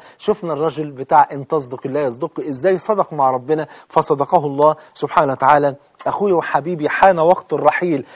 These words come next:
هنبدأ نرحل من الكوكب دوت ونمشي ونركب سفينة الفضاء مرة تانية عشان نرجع مرة تانية لكوكب الأرض ونتصدم مرة تانية. وبعد ما عشنا في حياة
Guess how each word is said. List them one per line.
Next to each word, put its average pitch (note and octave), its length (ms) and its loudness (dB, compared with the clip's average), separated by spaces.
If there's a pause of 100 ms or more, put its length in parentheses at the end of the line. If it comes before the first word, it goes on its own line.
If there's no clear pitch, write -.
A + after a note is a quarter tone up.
(140)
هنبدأ F#3+ 520 -2
نرحل E3+ 520 -4
من D3+ 160 -8
الكوكب D3+ 600 -6
دوت G3 480 2
ونمشي G#3 500 -4
ونركب F#3 640 -4
سفينة F#3 460 -8
الفضاء F3+ 520 4 (240)
مرة F#3 320 6
تانية F#3+ 340 0
عشان A3 480 0
نرجع G3 500 4
مرة F#3 340 2
تانية F#3+ 420 0 (220)
لكوكب G3 560 -2
الأرض F3+ 400 -2
ونتصدم G#3 720 -2
مرة F#3+ 260 2
تانية. F#3+ 440 0 (260)
وبعد A3 440 2
ما G3+ 180 -2
عشنا A3 320 -6
في G3+ 200 -8
حياة A3+ 380 -2